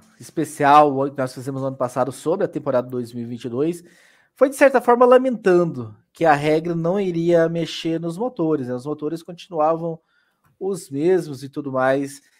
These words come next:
Enfim, obviamente, as equipes têm ali o, o, teve, né, a oportunidade,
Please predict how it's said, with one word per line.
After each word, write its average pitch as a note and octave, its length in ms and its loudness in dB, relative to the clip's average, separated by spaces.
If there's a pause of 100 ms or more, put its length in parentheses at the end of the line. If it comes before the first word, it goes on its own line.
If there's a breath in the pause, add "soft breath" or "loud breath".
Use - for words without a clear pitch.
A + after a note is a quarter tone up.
Enfim, A3 280 -4
obviamente, C#3 800 -2
as G#2 240 -12
equipes A#2 440 -16 (160)
têm C#3 240 -6
ali B2+ 220 -2
o, A#2+ 60 -4
o, - 1200 -14
teve, F3 280 4
né, C3 160 2
a B2+ 40 6
oportunidade, A#2 680 -2